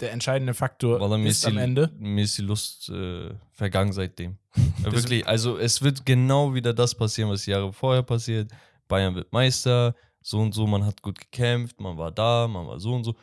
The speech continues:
Speaker 2: Aber am Ende des Tages, wenn du fünf Spieltage vor Ende der Saison alles in der eigenen Hand hast, aber dann plötzlich ein Schiri da reingrätscht,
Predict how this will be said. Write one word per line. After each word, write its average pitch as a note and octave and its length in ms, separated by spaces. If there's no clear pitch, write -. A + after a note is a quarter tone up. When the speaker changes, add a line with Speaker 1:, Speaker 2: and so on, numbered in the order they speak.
Speaker 2:
Aber F#2+ 160
am G2 120
Ende D#3+ 220
des C3 220
Tages, D3 360
wenn A2+ 120
du G#2+ 80
fünf - 580
Spieltage B2+ 840
vor C3 260
Ende C#3 280
der B2 120
Saison G#2+ 460
alles D3+ 520
in A2 120
der G#2 160
eigenen C#3+ 400
Hand C3 240
hast, F#2 360
aber F2 180
dann C3 280
plötzlich B2 360
ein G2 60
Schiri D#3+ 400
da F#2+ 120
reingrätscht, F2+ 720